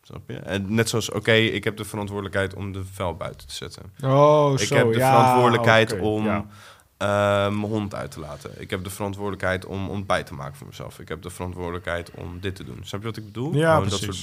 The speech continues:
Speaker 1: basiselementen van je leven. En hoe ik het ervaar is, als het, als zoiets begint te voelen, dat het dan echt makkelijker wordt. Dat die heuvel, dat je dan op een gegeven moment, dat dat, eh, het positieve uitgangspunt is van wanneer je over die heuvel heen bent.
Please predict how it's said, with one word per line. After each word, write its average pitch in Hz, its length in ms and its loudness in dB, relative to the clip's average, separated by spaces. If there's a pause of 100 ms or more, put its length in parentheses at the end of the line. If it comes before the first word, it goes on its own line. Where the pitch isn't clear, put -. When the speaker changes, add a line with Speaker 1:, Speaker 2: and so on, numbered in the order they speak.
Speaker 1:
basiselementen 92 520 -2
van 90 100 -10
je 90 60 -8
leven. 95 320 -4
En 90 220 -8 (1000)
hoe 113 180 -2
ik 107 60 -4
het 117 120 -6
ervaar 101 300 2
is, 98 140 -8
als - 120 -6
het, - 220 -10
als 98 200 -4
zoiets 120 340 -2
begint 113 340 -6
te 110 100 -10
voelen, 113 300 -8
dat 95 160 -10
het 85 180 -14
dan 92 280 -2
echt - 240 -10
makkelijker 87 420 -8
wordt. 80 160 -12
Dat 85 140 -10
die 92 160 -6
heuvel, 90 300 -4
dat 87 120 -8
je 92 60 -10
dan 90 240 -2
op 90 80 -4
een - 60 -18
gegeven 87 300 -4
moment, 87 240 -10
dat 82 160 -14
dat, - 360 -4 (260)
eh, 87 280 -6 (120)
het 92 280 -14
positieve 98 380 -4
uitgangspunt 92 640 -8
is 90 120 -12
van 85 160 -8
wanneer 87 220 -6
je 85 80 -4
over 92 220 -8
die 87 160 -10
heuvel 90 440 -6
heen 82 200 -12
bent. - 320 -18